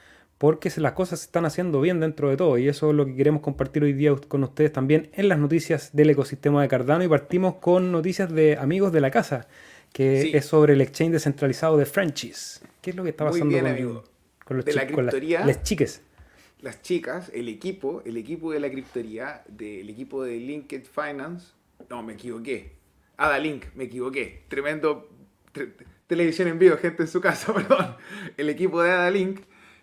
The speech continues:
Speaker 2: eh, saca este dex que viene a funcionar con la premisa de respetar los tiempos de Cardano.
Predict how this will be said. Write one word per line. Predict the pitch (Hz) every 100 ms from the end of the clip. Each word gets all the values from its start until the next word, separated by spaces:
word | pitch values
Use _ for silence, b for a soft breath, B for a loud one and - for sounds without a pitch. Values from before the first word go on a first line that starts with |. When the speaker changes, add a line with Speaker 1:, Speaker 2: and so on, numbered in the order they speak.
| _
Speaker 2:
eh, | 131 139 135 135 127 113
saca | 175 170
este | 190 190 160
dex | 139 123 170 190 -
que | _ 156
viene | 147 165 175 180 -
a | 151
funcionar | - 160 156 - 131 135 156 190 - _ _ _
con | - 143 139 135
la | 131
premisa | 127 131 151 156 190 190 - _
de | 135 147 143
respetar | 147 - 117 160
los | 165 160
tiempos | - 180 180 165
de | 147
Cardano. | 139 135 - 95 120 165